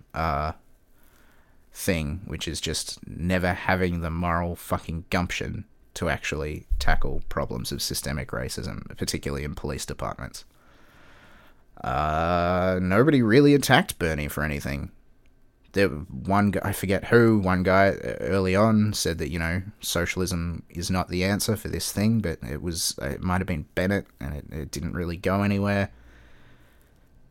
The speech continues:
It was generally good. Rachel Maddow attacked him on the gun thing, you know, tiny hit, but I don't think really a significant one.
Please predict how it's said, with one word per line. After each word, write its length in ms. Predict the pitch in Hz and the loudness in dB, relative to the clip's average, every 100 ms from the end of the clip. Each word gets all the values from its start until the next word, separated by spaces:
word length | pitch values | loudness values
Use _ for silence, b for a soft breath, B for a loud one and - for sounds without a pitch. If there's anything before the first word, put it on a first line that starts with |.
| _ - _ - | _ -20 _ -2
It 120 | 107 | 2
was 120 | 110 | 2
generally 400 | - 117 120 120 | 8 8 10 8
good. 260 | 117 147 87 | 8 8 8
Rachel 360 | 80 117 123 95 | 8 8 8 6
Maddow 420 | 104 131 98 85 | 8 10 10 6
attacked 340 | - 90 - | 2 0 2
him 320 | 98 95 92 - | 2 4 2 0
on 180 | 92 87 | 0 0
the 60 | |
gun 280 | 80 107 110 | 4 6 6
thing, 440 | 113 113 110 107 - _ - - - | 4 4 4 2 -4 _ -20 -8 2
you 100 | 117 | 4
know, 300 | 113 117 113 - _ _ _ _ _ - | 6 6 2 -6 _ _ _ _ _ -2
tiny 320 | - 123 117 | 6 6 6
hit, 260 | 117 120 - | 4 4 4
but 100 | 101 | 4
I 80 | |
don't 200 | 104 107 | 6 4
think 220 | - 104 98 | 2 -2 4
really 260 | 107 104 | 4 6
a 60 | 98 | 4
significant 560 | - 95 95 95 95 | 0 -2 0 -2 -2
one. 340 | 80 95 95 | 0 0 0